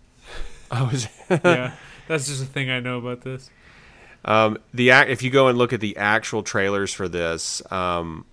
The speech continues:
Speaker 1: they're, the, the original trailers are not very good. One of them's, like, six and a half minutes, and it's just Alfred Hitchcock talking and, like, walking around and being like, "Look at this house. Crazy
Speaker 2: Yep.
Speaker 1: things happen in this house." You know, it's,
Speaker 2: Yep.
Speaker 1: like, weird stuff like that. But, uh, I, I, this, this modern c-, st-, this modern cut trailer is good.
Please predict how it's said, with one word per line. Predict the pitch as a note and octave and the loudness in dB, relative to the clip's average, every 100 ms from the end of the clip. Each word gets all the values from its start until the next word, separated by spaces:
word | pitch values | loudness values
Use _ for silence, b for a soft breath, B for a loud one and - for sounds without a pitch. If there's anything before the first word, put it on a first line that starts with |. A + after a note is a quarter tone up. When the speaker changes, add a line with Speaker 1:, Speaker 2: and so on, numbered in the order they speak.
| _ _ - | _ _ -16
Speaker 1:
they're, | G2 A2 G#2 G2+ | -2 0 2 0
the, | A2+ G#2+ G#2+ | -4 -4 -4
the | G#2+ G#2+ | -4 -2
original | G2+ A#2+ A#2 | 0 0 0
trailers | G#2 G2 E2+ | 0 -2 -4
are | |
not | F2 D#2+ | -4 -4
very | D#2+ D#2 | -6 -8
good. | D#2 D#2 D2+ | -6 -6 0
One | A2 C#3+ | 2 4
of | |
them's, | B2+ | 2
like, | G#2+ F#2 | 0 -2
six | - A#2+ - | -2 -2 -2
and | |
a | G#2+ | -2
half | G2+ F#2 | -2 -2
minutes, | F#2 F2 E2+ | -4 -4 -6
and | |
it's | F2 | -6
just | - F#2+ | -6 -6
Alfred | G2 G2 F#2+ | -2 -4 -4
Hitchcock | F2 F#2 - E2+ - | -6 -6 -4 -6 -4
talking | G2+ F2+ G2 F2 | -6 -4 -4 -8
and, | |
like, | D#2+ D#2 | -8 -8
walking | E2 E2 - E2 | -6 -6 -6 -8
around | E2 E2+ | -6 -6
and | |
being | E2+ | -6
like, | D#2+ D#2 | -8 -6
"Look | A#2 F#3 | -4 -4
at | E3 | -4
this | - D#3 | -2 -4
house. | - E3 C#3+ D#2+ A1+ - B _ | -2 0 0 0 -8 -14 B _
Crazy | - E3+ D#3+ C#3+ | -2 0 0 -4
Speaker 2:
Yep. | |
Speaker 1:
things | - C3+ A#2 | -6 -4 -4
happen | D3 C3+ A#2 | -4 -4 -4
in | A#2 | -6
this | A2+ G2+ | -6 -8
house." | - C#3 F#2 A1+ B1 - | -6 -4 -4 -6 -12 -8
You | G#2+ | -6
know, | F2 | -4
it's, | G2 B2 | -4 -4
Speaker 2:
Yep. | |
Speaker 1:
like, | G2 E2+ | -4 -4
weird | F#2 E2+ | -6 -6
stuff | F2 E2 | -8 -8
like | D#2+ | -8
that. | E2 D#2 B B B B B B B _ | -6 -8 B B B B B B B _
But, | E2 D#2 | -10 -6
uh, | E2+ | -2
I, | F2 C3 D#3 | 0 2 2
I, | D3+ | 2
this, | C#3 G3+ | 2 2
this | A#2+ C3+ | 0 -4
modern | B2+ A#2+ F3 A#2+ | 2 4 4 2
c-, | - G2 | -6 -14
st-, | G#2 - - - | -12 -10 -8 -8
this | A2+ G#2 | -8 -8
modern | G2+ A2+ D3+ | -4 -4 -4
cut | F#2+ | -6
trailer | G2 E2+ | -6 -6
is | |
good. | E2+ G2+ | -6 -8